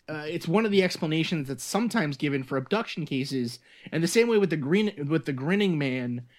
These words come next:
it is, again, a, um, it's one of those cases where it's like, the Grinning Man is this round object face with big-ass eyes and a big mouth,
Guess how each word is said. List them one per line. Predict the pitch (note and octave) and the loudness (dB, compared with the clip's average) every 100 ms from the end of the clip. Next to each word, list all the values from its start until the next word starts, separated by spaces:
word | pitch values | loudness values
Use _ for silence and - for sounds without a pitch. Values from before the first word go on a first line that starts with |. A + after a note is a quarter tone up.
| _ _ _ | _ _ _
it | E3+ | 4
is, | F3+ F3 E3 | 6 6 2
again, | C#3+ F3 F#3+ F#3+ E3+ | 0 2 4 2 0
a, | D3 D#3 D3+ D3+ C#3+ C3+ - _ _ _ _ | 0 0 2 2 0 -2 -8 _ _ _ _
um, | C3 C3+ C3 A#2+ A#2 - _ _ _ _ _ _ _ _ - | -4 -2 -2 -2 -4 -10 _ _ _ _ _ _ _ _ 0
it's | F#3+ | 2
one | D#3+ G3 | 4 4
of | G3+ | 6
those | F#3+ F#3 | 4 4
cases | G3 G3 F#3 | 2 2 0
where | D#3 E3 | 2 0
it's | D#3+ | 0
like, | D#3 C#3+ C3 - | 0 0 -2 -6
the | D3 | -2
Grinning | D#3 C#3 G#3 G#3+ | 0 2 2 4
Man | F#3+ E3+ | 4 4
is | D#3 | 0
this | D#3 C#3+ - | -2 -4 -8
round | A2 A#2 D#3 F3 F#3+ F#3 F3+ - | -10 -2 2 4 4 4 2 0
object | D3 D#3+ D3+ D3+ - - | 0 2 2 2 0 -10
face | - D3 C#3 C3+ - - - - _ | -6 0 2 0 -4 -12 -16 -20 _
with | C#3 B2 A2 | -4 -4 2
big-ass | F3 F#3 F3 E3 | 4 4 2 0
eyes | E3 D3+ D3 D3 D3 - | 0 2 2 2 0 -4
and | B2+ C#3 C3+ C3+ B2+ | -4 -2 0 -2 -4
a | A#2+ | -8
big | A#2 F#3 F#3 | -2 0 2
mouth, | D#3+ D3+ D3+ - | 2 0 -2 -4